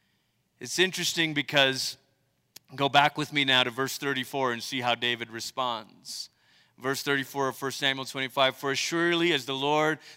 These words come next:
the God of Israel lives," this is David talking now, "who has restrained me from hurting you, unless you had hurried and come to meet me, truly by morning there had been, uh, truly by morning there had not been left to Nabal so much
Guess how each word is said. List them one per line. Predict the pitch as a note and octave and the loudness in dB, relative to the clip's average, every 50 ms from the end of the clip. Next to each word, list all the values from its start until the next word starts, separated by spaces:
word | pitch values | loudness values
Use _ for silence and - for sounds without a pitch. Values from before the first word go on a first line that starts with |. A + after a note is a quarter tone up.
| _ _ | _ _
the | B2 | -12
God | - - C#3 D3 D3+ D3+ D3+ D#3 D3 | -2 2 4 6 8 8 6 6 4
of | C#3 B2 - | 2 -4 -2
Israel | D3 F3 D#3+ E3 D#3+ C3+ D3+ E3 E3 E3 D#3+ | 2 2 2 2 2 0 0 0 2 2 2
lives," | D3+ C#3+ C3 B2 A#2+ | 2 0 0 0 -2
this | B2+ B2+ - | -4 -6 -4
is | D3 B2 | -4 -4
David | A2+ C3+ C#3+ C#3+ D3 C#3+ D3+ C#3+ | 0 2 2 2 4 0 -4 -6
talking | - D3 C3+ B2+ B2 - C#3 B2+ B2 | 0 2 2 2 2 -2 -8 -6 -6
now, | A#2+ G#2+ G2+ G2+ G2 G#2 _ _ _ - - _ _ _ _ _ _ _ _ | -6 -6 -6 -8 -10 -12 _ _ _ -20 -20 _ _ _ _ _ _ _ _
"who | _ - G#3 G#3 | _ -4 0 4
has | F#3 F#3+ E3 C3+ D#3 | 4 4 4 2 0
restrained | F3+ F3 - - - - F3 F#3 G3 G3+ G#3+ A#3 A#3+ A#3 A3+ G3 | 0 2 2 2 2 0 0 4 6 6 6 6 4 0 -2 -2
me | G3+ G#3+ A3 A3 G#3+ G#3+ | 0 0 2 2 2 0
from | G#3 - - F3 D#3+ | -2 -2 -2 -2 -2
hurting | D3 - - E3+ F#3 F#3 F3+ F#3+ F#3+ F#3 | -2 -2 0 0 0 2 2 0 -2 -2
you, | E3 C#3+ C3+ A#2+ A2+ G#2+ G2+ F#2+ - _ _ - - - _ | -2 -2 -2 -2 -2 -4 -6 -10 -14 _ _ -20 -20 -4 _
unless | - E3+ F3 F#3 G3+ A3+ B3+ B3+ - - A#3 | 0 0 2 2 4 6 6 6 4 0 0
you | B3 A#3+ | 6 6
had | A3+ A3 G#3+ | 6 6 6
hurried | - F#3+ A3 A3+ A3+ G#3+ G3+ | 6 4 4 4 4 2 2
and | F#3+ F#3 F3 D#3 | 2 0 0 0
come | - G3+ G#3+ G#3 G3+ | 0 0 0 0 -2
to | G3+ | -4
meet | F#3+ F3+ F3 F3 F3 C#3 | -2 -2 -4 -4 -4 -4
me, | D3+ D3 D3 C#3 - - - _ _ | -4 -4 -4 -4 -6 -14 -20 _ _
truly | - - G#3+ A#3 B3+ C4+ C4+ C4 C4 B3+ | -6 -4 -2 0 0 0 2 4 2 2
by | A3 G3 G#3 G3+ G3 | 6 8 8 8 8
morning | G3 G3 G3+ A3 A3 G#3+ G3+ F3+ E3+ E3 | 6 4 4 4 4 4 4 2 0 2
there | D#3 E3+ E3+ D#3+ | 2 2 2 4
had | D3+ E3 D#3+ D3 | 2 0 -2 0
been, | C#3+ E3+ E3 E3 E3+ - - - - _ - C#3 - | 0 0 0 0 -2 -10 -12 -20 -20 _ -16 -10 -6
uh, | - F#3 E3+ E3 E3 E3 - - - - - | -6 -4 -4 -6 -8 -10 -14 -18 -18 -16 -8
truly | - G3+ A#3 A#3 A#3 | -4 -2 -2 0 6
by | G3 G#3+ G3+ | 8 8 8
morning | G3+ G3 F#3+ F#3 F3 E3 | 8 2 0 0 0 2
there | E3 E3+ E3+ | 2 2 2
had | E3+ E3 D3+ | 2 0 0
not | D#3+ E3 F3+ F#3+ F#3+ - | 4 4 4 4 4 0
been | F3 F3+ | -6 -4
left | F3+ F3+ F#3 G3+ G#3 - - - | -2 2 2 2 2 0 -6 -10
to | G3+ | -6
Nabal | F#3+ F3+ F3 D3 E3 D#3 D3 C#3+ C3+ | -4 -4 -2 2 4 4 4 4 2
so | - - D#3 | -2 -6 -6
much | C#3+ C#3+ D#3 D#3+ D#3 - - | -4 0 -2 -2 -2 -4 -12